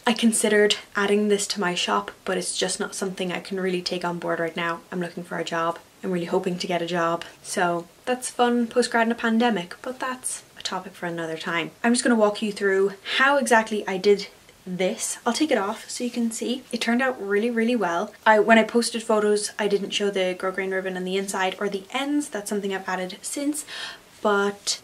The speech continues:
yeah, I'm hopefully gonna add some other clips in on top of me talking, showing kind of how I did it. I have a couple of clips that I recorded after people started to ask for tutorials, because I wasn't <laughs> recording the whole process beforehand,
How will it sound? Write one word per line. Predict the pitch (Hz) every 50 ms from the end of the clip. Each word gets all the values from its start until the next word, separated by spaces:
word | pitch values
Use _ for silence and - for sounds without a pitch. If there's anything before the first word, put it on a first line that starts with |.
| - -
yeah, | 311 349 240 -
I'm | - 214 208
hopefully | 185 - 247 254 - 311 302
gonna | 311 277 262 -
add | 220 220 214 220 - -
some | - 220 208 208
other | 214 208 202 202 202 202 202 - - - - - - - -
clips | - - 226 208 208 - - - -
in | 226 208 202 196
on | 202 - 208 196
top | 190 - 247 254 254
of | 247 220
me | 220 214 202
talking, | - - 190 185 185 - 202 190 196 196 196 - - - - -
showing | - - - 226 208 202 202 196 202 202 202 196 - - - - - - - - - - -
kind | - - 208 190
of | 185 185 - -
how | - 220 202
I | 196 190 185
did | 185 196 190 185
it. | 190 185 180 - - -
I | - 196
have | 180 190 208 214 208
a |
couple | 208 - - 196 - 202 190
of | 190 185 -
clips | - - 220 220 -
that | - 196
I | 196
recorded | 190 185 190 190 - - 202 190 196 185 190 -
after | 196 202 202 - 254 240
people | 247 240 233 254
started | 247 - 226 226 226
to | - -
ask | 220 214 - -
for | - 233
tutorials, | 233 240 226 226 220 214 233 262 302 320 330 330 - - - - - - -
because | - - - -
I | 214
wasn't | 202 196 214 202 247 247 240
<laughs> | 240
recording | - - 240 214 233 247
the | 240
whole | 208 220 208
process | 208 - 214 190 185 - 208 190
beforehand, | 185 - 185 185 - 202 202 220 226 226 233 233